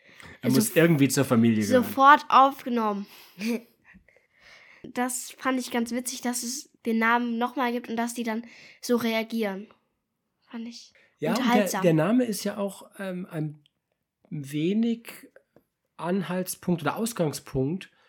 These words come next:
Speaker 1: äh, für die weitere Neugierde der Hobbits. Ja, der erreicht der Hobbit, der, der, sein Name,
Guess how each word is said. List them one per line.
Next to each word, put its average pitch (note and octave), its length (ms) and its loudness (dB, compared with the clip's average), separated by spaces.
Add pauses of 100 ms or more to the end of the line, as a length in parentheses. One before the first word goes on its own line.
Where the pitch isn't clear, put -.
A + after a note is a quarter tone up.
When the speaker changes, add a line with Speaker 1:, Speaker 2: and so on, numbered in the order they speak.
(500)
Speaker 1:
äh, E3+ 200 -10
für - 320 -4
die D3+ 260 -4
weitere D#3 320 0
Neugierde D#3 460 0
der G2 160 -4
Hobbits. G2+ 480 -10
Ja, - 280 -12
der F3+ 180 -8
erreicht D3+ 680 -4
der D#3 280 -4
Hobbit, G3 540 -4
der, E3 180 -6
der, D3+ 180 -6
sein C#3+ 180 -4
Name, G3 420 -2